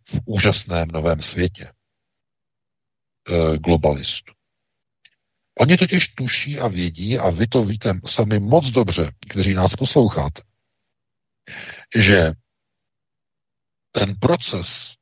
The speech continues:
kontroly obyvatelstva je postupně převáděn k tomu, nejenom kde se pohybujete, ale i co jíte. Začalo to drobnostma.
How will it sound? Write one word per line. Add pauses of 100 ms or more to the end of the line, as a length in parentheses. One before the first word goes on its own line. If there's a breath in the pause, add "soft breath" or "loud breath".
(200)
kontroly
obyvatelstva (720)
je
postupně
převáděn
k
tomu, (680 loud breath)
nejenom (180)
kde
se
pohybujete,
ale
i
co
jíte. (800 loud breath)
Začalo
to
drobnostma.